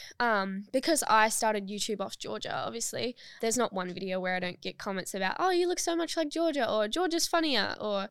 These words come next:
yeah, so sometimes it's hard to deal with comments and, you know, people will call me a basic bitch <laughs> or, like, so behind the scenes, it can, it can hurt. And I think that, you know, you put on a brave front, and I'm actually very lucky. I don't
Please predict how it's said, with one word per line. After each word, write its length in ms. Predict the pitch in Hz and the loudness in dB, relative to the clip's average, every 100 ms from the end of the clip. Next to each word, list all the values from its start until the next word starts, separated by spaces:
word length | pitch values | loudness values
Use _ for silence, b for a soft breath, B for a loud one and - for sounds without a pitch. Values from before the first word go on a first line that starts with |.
| - | -6
yeah, 260 | 262 269 247 | 6 8 8
so 160 | 254 | 6
sometimes 440 | 277 349 381 403 392 | 4 4 4 2 2
it's 140 | - | 0
hard 300 | 240 214 220 | 6 8 8
to 80 | 240 | 2
deal 240 | 202 214 | -2 0
with 240 | 202 196 - | 0 -4 -4
comments 540 | 240 208 185 - - | 0 2 0 0 -2
and, 260 | 208 196 196 B B B | -2 -4 -6 B B B
you 80 | 226 | 2
know, 160 | 220 | 4
people 240 | 208 220 220 | 4 0 0
will 140 | 208 | -2
call 180 | 208 208 | -2 -2
me 140 | 208 202 | 0 0
a 60 | |
basic 420 | 190 190 - 190 | 0 -2 -4 -4
bitch 400 | 190 190 190 - | -2 -2 -2 -2
<laughs> 180 | 254 247 | 0 10
or, 120 | 269 | 10
like, 340 | 262 262 220 B 381 415 330 - - | 10 6 2 B -6 -6 -8 -12 -4
so 220 | - 339 | -4 0
behind 320 | 330 302 320 | 2 4 4
the 80 | 480 | 4
scenes, 300 | - 277 311 | 2 0 -2
it 140 | - - | -2 -2
can, 400 | 254 269 254 - | -2 -2 -4 -8
it 80 | - | -8
can 220 | - 349 | -2 0
hurt. 420 | 302 302 359 - - | 2 4 4 2 0
And 220 | 240 247 | 0 4
I 100 | 240 | 2
think 300 | 262 254 254 | 0 -4 0
that, 200 | 254 202 B B B B | 0 0 B B B B
you 140 | 269 | 2
know, 80 | 240 | 2
you 160 | 220 240 | 2 2
put 160 | 320 | 4
on 100 | 330 269 | 4 2
a 40 | |
brave 300 | 196 190 196 | 2 0 0
front, 340 | - 208 208 - | 0 2 2 2
and 180 | 214 202 | 0 2
I'm 160 | 220 | 4
actually 380 | 214 202 - 208 | 4 4 2 0
very 260 | 208 190 190 | 0 0 0
lucky. 320 | 190 196 214 | 0 0 -2
I 80 | 196 | 0
don't 240 | 202 208 | -2 -4